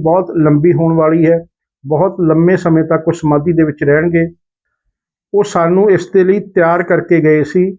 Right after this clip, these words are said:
ਪਰ ਸਾਨੂੰ ਇਹ ਪਤਾ ਨਹੀਂ ਹੈ ਕਿ ਉਹ ਵਾਪਸ ਕਦੋਂ ਆਉਣਗੇ। ਇਹ ਇਹਨਾਂ ਅਧਿਕਾਰੀਆਂ ਵੱਲੋਂ ਸਟੇਟਮੈਂਟ ਦਿੱਤੀ ਗਈ ਹੈ। ਪਰ ਜਦੋਂ ਤੋਂ ਆਸ਼ੂਤੋਸ਼ ਮਹਾਰਾਜ ਸਮਾਧੀ ਦੇ ਵਿੱਚ ਗਏ ਹਨ, ਇਸ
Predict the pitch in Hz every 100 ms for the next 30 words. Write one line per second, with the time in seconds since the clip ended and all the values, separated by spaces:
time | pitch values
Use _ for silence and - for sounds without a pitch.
0 | _ 160 156 160 170 180 185 190 185 165
1 | 175 170 165 175 160 156 160 _ _ -
2 | 196 160 156 - 175 175 - - 165 170
3 | 143 151 165 156 165 175 _ _ _ 180
4 | 190 175 175 170 165 175 139 147 156 147
5 | 135 160 175 - _ - 180 175 170 185
6 | 147 143 147 123 117 - 156 - _ _
7 | _ _ _ _ _ _ _ _ 202 156
8 | 165 175 220 220 220 220 175 - 196 202
9 | 196 185 165 165 170 170 170 160 160 202
10 | 185 175 175 143 156 156 156 156 - _
11 | _ - 185 -